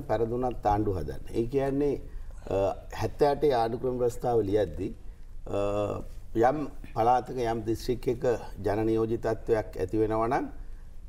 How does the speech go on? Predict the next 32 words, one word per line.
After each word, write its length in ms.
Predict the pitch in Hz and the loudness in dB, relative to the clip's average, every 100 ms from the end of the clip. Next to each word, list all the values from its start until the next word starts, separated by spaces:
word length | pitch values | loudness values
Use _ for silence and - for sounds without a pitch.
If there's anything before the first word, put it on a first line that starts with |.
| - | 2
ඒ, 260 | 120 123 - - | 4 4 0 -2
ඒ 100 | 117 127 | 2 2
ප්‍රදේශයේ 520 | 123 139 156 151 156 | 2 2 2 2 2
පාවිච්චි 540 | 127 123 135 143 - | 4 4 4 -2 -2
වූ 100 | 147 | -4
ඡන්ද 280 | 139 117 127 | 0 -2 -2
සංඛ්‍යාවෙන් 640 | - 135 131 143 135 135 131 | -2 -2 0 0 2 0 -2
සියයට 280 | 127 131 120 | 0 0 4
දොළහයි 280 | 113 123 | 4 4
දශම 340 | 117 120 123 113 - | 0 0 -2 -4 0
පහක් 420 | 131 165 160 143 | 0 2 -2 -2
ලබා 240 | 123 110 | 2 2
ගන්න 300 | 95 95 92 | 2 -2 -4
ක්‍රියාවලිය 640 | 92 104 123 113 80 85 165 247 - - - - - | 0 2 4 2 0 0 -2 -4 -10 -10 -10 -6 -4
එක්දාස් 380 | 113 151 160 | 4 6 4
නවසිය 260 | 160 160 160 | 0 -4 -4
අසූ 220 | 104 131 | -2 -2
අටේදී 300 | 131 139 135 | 0 0 -4
සංශෝධනය 560 | - 104 107 120 117 104 | -2 -4 0 0 2 0
කළා. 300 | - 90 - - - - - - | 2 0 0 -8 -10 -10 -10 0
ඒ 100 | 143 | 0
සංශෝධනය 640 | 139 127 143 175 170 165 | 2 0 2 2 2 2
සමග 380 | 151 127 131 156 | 2 2 2 2
ඒ 140 | 165 151 | 4 6
ආණ්ඩුක්‍රම 420 | 175 139 143 151 | 4 2 -2 2
ව්‍යවස්ථාවේ 540 | 151 147 151 147 151 | 0 2 4 4 4
සමහර 420 | 143 123 131 147 147 117 | 0 -4 0 0 2 2
විට, 220 | 101 123 | 2 4
අ, 100 | 127 - - - - - 98 98 - | 2 2 -10 -12 -12 -6 -2 -2 0
එහි 160 | 117 127 | 0 0
තිබුණු, 420 | 147 139 151 143 | 0 2 2 2
අ, 720 | 127 - - - - - 92 | -2 -6 -12 -12 -12 -8 -2